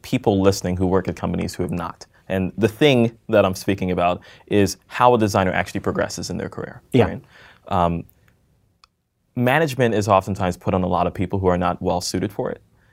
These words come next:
Speaker 1: But the reason why they take that is because they feel locked in, right? It's like, "Well, if I don't now manage people, how else am I going to show that I've gotten better at my craft," right? Um, so first, I wanna hear how Google handles that, um,
Speaker 2: Mm-hmm.
Speaker 1: how you evaluate promotion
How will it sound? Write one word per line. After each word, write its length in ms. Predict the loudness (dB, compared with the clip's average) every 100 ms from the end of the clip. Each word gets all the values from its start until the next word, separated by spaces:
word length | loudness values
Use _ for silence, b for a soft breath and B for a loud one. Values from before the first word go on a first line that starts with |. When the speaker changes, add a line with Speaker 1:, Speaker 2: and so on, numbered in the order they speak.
| _ _ -2
Speaker 1:
But 160 | 0 2
the 60 |
reason 240 | 2 2 2
why 100 | 2
they 120 | 2
take 260 | 0 0 2
that 240 | 0 0
is 140 | -2
because 300 | -4 -2 -2
they 100 | -2
feel 280 | -4 -2 2
locked 320 | 2 0 0
in, 180 | -2 -4 -10 -4
right? 140 | -4
It's 140 | -2 -4
like, 100 | 0
"Well, 160 | 0
if 100 | 4
I 100 | 2
don't 440 | 4 4 4 0 -8
now 260 | -4 -2 -2
manage 420 | 0 0 -2 -4
people, 320 | -6 -4 -6
how 260 | 2 4 6
else 280 | 6 6 4
am 100 | 0
I 80 |
going 140 | 0 -2
to 80 | -2
show 380 | 2 4 4 2
that 140 | 4
I've 160 | 2 4
gotten 260 | 0 4
better 160 | 4 4
at 80 | 0
my 140 | -6
craft," 400 | -6 -8 -10 -6
right? 260 | -2 -2 -4 B B B B 0
Um, 180 | 0 2
so 240 | 2 2
first, 340 | 4 2 2 2
I 80 | 2
wanna 180 | 4 4
hear 220 | 4 2
how 300 | 2 4 4
Google 340 | 4 4 4
handles 360 | 0 0 -2 0
that, 220 | -2 -4 _ _ _ 0
um, 100 | 2
Speaker 2:
Mm-hmm. 160 | 4
Speaker 1:
how 60 | 4
you 180 | 4 2
evaluate 500 | 2 4 4 2 -2
promotion 520 | -4 -4 -4 -6